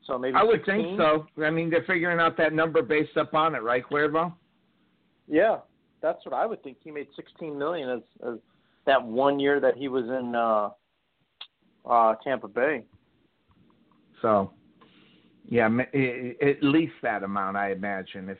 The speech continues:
Speaker 2: not more. So, uh, interest. Again, sorry for last week, but I do wanna give you a programming note.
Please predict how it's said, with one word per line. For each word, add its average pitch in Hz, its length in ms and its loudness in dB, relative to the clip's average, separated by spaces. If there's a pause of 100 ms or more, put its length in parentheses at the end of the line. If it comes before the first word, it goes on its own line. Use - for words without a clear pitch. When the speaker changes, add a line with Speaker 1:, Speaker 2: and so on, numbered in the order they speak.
Speaker 2:
not 98 180 -8
more. 92 320 -8 (100)
So, 87 200 -10 (880)
uh, 156 220 4 (260)
interest. 175 560 0 (180)
Again, 170 400 0 (180)
sorry 233 380 4
for 190 120 -4
last 180 300 0
week, 170 220 0
but 156 160 2
I 151 100 2
do 170 180 -2
wanna 185 240 -2
give 156 180 -2
you 156 140 2
a - 20 -4
programming 143 720 0
note. 113 220 -4